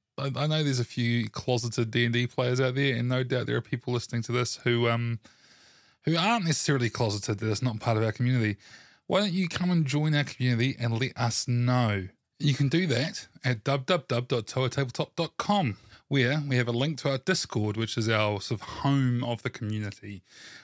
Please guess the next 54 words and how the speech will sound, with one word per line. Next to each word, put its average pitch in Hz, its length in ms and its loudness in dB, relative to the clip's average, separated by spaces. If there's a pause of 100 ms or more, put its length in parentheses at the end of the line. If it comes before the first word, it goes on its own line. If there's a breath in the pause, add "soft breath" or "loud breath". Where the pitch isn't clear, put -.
(100)
We've 110 140 -4
got 113 120 0
a 101 60 -4
great 123 460 -2
community 113 360 0
there. 107 480 -2
They're 113 240 -6
really 117 320 0
good 113 160 -4
in 107 140 -2
depth. 107 220 -4
They'll 110 100 -4
talk 131 240 -6
to - 100 -4
you 120 80 0
for 120 200 -6 (100)
hours 151 340 0
about 123 240 -2
tabletop 120 420 -2
R 110 200 2
P 107 180 -2
Gs. 95 420 -12 (480 loud breath)
If - 220 -6
you 123 60 0
want 131 100 2
a 131 60 -2
place 139 300 -4
to 127 100 -4
go 120 260 0
where 113 100 -2
you 113 60 0
can 113 240 -2
really 127 240 2
sort 117 180 -2
of 101 140 -6
get - 160 -6
together 131 320 -2
with 135 160 0
people, 147 420 0 (640 soft breath)
get 117 140 -6
to 135 100 -2
know 131 200 2
what 131 120 -2
other 127 140 -4
people 131 240 -2
are 131 80 4
up 135 140 -4
to, 135 200 0
get 127 140 0
involved 123 360 2
with 113 100 -4
some 135 100 2
other 120 120 2
games, 131 420 2